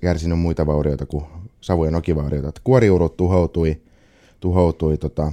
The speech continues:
täysin, mutta pääurut oli lähinnä vaan noen ja lian peitossa. Ja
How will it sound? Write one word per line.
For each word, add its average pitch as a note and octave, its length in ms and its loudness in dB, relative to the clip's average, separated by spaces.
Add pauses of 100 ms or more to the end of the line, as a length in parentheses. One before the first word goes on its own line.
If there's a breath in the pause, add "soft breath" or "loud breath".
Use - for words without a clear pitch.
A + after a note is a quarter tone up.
(120)
täysin, F#2 300 2
mutta D#2 260 -4
pääurut F2 460 0
oli F2+ 140 0
lähinnä F#2+ 260 0
vaan F2 280 0
noen F2 320 0
ja D2 100 -4 (120)
lian E2 280 -2
peitossa. D2 480 -4
Ja C#2 80 -8